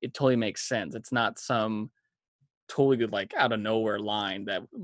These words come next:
does not fit the rest of the movie. Two things I wanted to bring up here was, I think a really big scene that will play into, uh, the sequel is you have that great scene after he goes back to the bar, and it's a whole ballroom of people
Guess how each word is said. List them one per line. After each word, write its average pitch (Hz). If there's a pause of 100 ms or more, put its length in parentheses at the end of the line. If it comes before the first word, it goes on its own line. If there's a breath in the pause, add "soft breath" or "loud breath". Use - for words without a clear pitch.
does 113
not 104
fit 113
the 101
rest 107
of -
the 98
movie. 98 (500)
Two 156
things 151
I 139
wanted 127
to 110
bring 123
up 151
here 113
was, 110
I 147
think 120
a 113
really 131
big 123
scene 139
that 113
will -
play 120
into, 113 (480)
uh, 107 (340)
the 113
sequel 107 (100)
is 110
you 120
have 135
that 123
great 127
scene 127 (180)
after 123
he 127
goes 120
back 123
to 139
the 123
bar, 107
and 107
it's 107
a 110
whole 131
ballroom 110
of 101
people 104